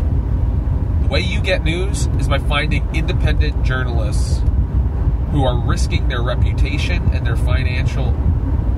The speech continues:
situation to get the truth out there.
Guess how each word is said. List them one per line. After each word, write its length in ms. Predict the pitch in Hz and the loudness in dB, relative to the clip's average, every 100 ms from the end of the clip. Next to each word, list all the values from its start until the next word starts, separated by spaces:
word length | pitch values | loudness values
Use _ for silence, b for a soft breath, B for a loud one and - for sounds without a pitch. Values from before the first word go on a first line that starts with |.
| - - - - - - | 0 0 0 0 0 2
situation 920 | - - - - - - - - - - | 0 0 0 0 0 0 0 2 0 0
to 100 | - | 0
get 180 | 127 - | 0 2
the 60 | |
truth 360 | - - 139 131 - | 2 2 0 0 0
out 200 | - 120 | 0 0
there. 260 | - - | 0 0